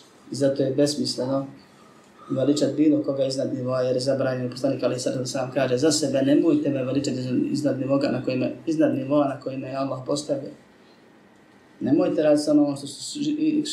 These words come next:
kršćani radili sa Isaom, sinom Merijemom. Recite: „Rob,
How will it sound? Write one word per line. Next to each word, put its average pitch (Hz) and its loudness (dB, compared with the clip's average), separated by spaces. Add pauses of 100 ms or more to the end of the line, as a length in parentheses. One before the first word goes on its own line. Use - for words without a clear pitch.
kršćani 143 0
radili 143 2
sa - -6
Isaom, 135 0
sinom 135 -2
Merijemom. 139 -2 (540)
Recite: 160 2
„Rob, 190 2